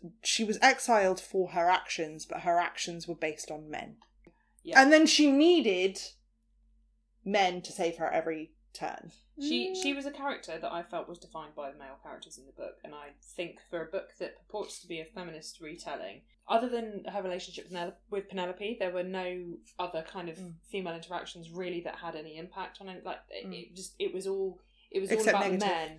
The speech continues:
Speaker 3: Yeah, when
Speaker 2: And I
Speaker 3: her
Speaker 2: understand
Speaker 3: sister, though,
Speaker 1: Pacify.
Speaker 3: yeah.
Speaker 2: Yeah, but that wasn't a
Speaker 1: There was,
Speaker 2: positive.
Speaker 1: no, well, yeah, there's
Speaker 2: Yeah.
Speaker 1: negative, and there was
Speaker 2: Not that it has
Speaker 1: Ariadne,
Speaker 2: to be negative.
Speaker 1: but I
Speaker 2: That
Speaker 1: agree,
Speaker 2: wasn't
Speaker 1: like,
Speaker 2: developed,
Speaker 1: as
Speaker 2: wasn't
Speaker 1: much
Speaker 2: it?
Speaker 1: as I, as much as I enjoyed this book, and I did really enjoy it, and I enjoyed a lot of the glimpses of the mythology that I know and love.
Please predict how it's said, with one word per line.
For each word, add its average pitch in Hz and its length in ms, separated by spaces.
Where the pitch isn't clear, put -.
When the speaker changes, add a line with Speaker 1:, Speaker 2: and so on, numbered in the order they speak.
Speaker 3:
Yeah, 320 220
when 294 160
Speaker 2:
And - 80
I 440 120
Speaker 3:
her 262 60
Speaker 2:
understand 254 460
Speaker 3:
sister, 240 400
though, 214 260
Speaker 1:
Pacify. 254 480
Speaker 3:
yeah. 208 460
Speaker 2:
Yeah, 208 200
but 185 80
that 202 160
wasn't 220 220
a - 40
Speaker 1:
There 262 120
was, 247 160
Speaker 2:
positive. - 240
Speaker 1:
no, 262 280
well, 269 120
yeah, 214 160
there's 220 180
Speaker 2:
Yeah. 240 60
Speaker 1:
negative, 285 360
and 294 140
there 330 80
was 320 120
Speaker 2:
Not - 80
that 320 100
it 320 100
has 294 220
Speaker 1:
Ariadne, 165 280
Speaker 2:
to 214 60
be 175 60
negative. 160 420
Speaker 1:
but 254 380
I 247 160
Speaker 2:
That 262 80
Speaker 1:
agree, 240 160
Speaker 2:
wasn't 180 160
Speaker 1:
like, 180 140
Speaker 2:
developed, - 220
Speaker 1:
as 240 100
Speaker 2:
wasn't 208 140
Speaker 1:
much 294 140
Speaker 2:
it? 285 80
Speaker 1:
as 294 140
I, 277 420
as 220 180
much 233 240
as 254 120
I 254 100
enjoyed 214 720
this 175 140
book, 175 200
and 185 80
I 180 60
did 214 240
really 196 200
enjoy 190 300
it, 165 100
and 170 140
I 175 80
enjoyed 180 380
a 180 40
lot 175 180
of - 60
the 175 60
glimpses 180 500
of 170 60
the 180 80
mythology 175 440
that 160 100
I 165 100
know 170 180
and 165 160
love. 151 320